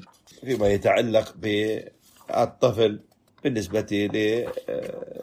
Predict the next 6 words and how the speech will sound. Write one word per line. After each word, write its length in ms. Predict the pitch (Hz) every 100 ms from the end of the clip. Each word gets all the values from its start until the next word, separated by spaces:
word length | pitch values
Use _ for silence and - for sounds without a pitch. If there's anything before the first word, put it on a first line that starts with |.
| -
للباس 640 | 104 92 117 117 113 - -
الطفلة 560 | 107 - 127 - 95
الخمار، 760 | 104 - 85 - 104 110 104 - _ _ _ _ _ -
الباس 380 | 76 95 95
الطفلة 480 | 87 - 101 107 147
الخمار. 560 | 156 139 139 113 87